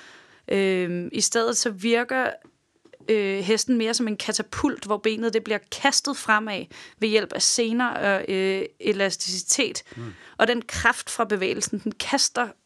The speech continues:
Speaker 1: ligesom knoglerne frem i det næste skridt. Og hvis den ikke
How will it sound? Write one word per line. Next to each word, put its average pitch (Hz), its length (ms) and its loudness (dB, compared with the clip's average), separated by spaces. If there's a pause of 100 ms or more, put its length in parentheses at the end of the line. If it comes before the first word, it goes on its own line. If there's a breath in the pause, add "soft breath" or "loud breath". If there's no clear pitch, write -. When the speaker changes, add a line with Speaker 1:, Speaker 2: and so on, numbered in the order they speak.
Speaker 1:
ligesom 214 300 -2
knoglerne 214 520 0
frem - 380 2
i 226 60 -2
det 202 140 -2
næste 190 280 -2
skridt. - 360 -2 (800 loud breath)
Og 214 100 2
hvis 226 160 4
den 233 140 -2
ikke - 260 -6